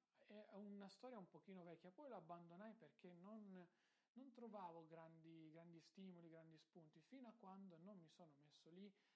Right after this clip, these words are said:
a riascoltare e a apprezzare ciò che realmente la gente aveva da raccontarci dietro quel microfono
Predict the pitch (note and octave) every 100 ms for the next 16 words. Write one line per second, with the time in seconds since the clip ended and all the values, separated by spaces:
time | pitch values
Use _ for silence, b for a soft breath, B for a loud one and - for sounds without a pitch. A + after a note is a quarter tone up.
0 | B - D#3 A3 - F#3+ F#3 G3+ F3 C#3
1 | C#3 - G#3 F#3+ F3 D#3+ - F#3+ - -
2 | B3 D3+ C#3 C3+ - F3 D#3+ - D#3+ C#3
3 | C#3 C#3+ D3 F3 F3 D3+ C#3 C#3 G3 G3
4 | D3+ D#3+ D#3 - B B _ F3+ F#3+ B3
5 | A#3+ D#4+ E3+ - D#3+ E3+ D#3+ D#3 D3+ D#3+
6 | G#3+ G3+ D3+ G3+ B3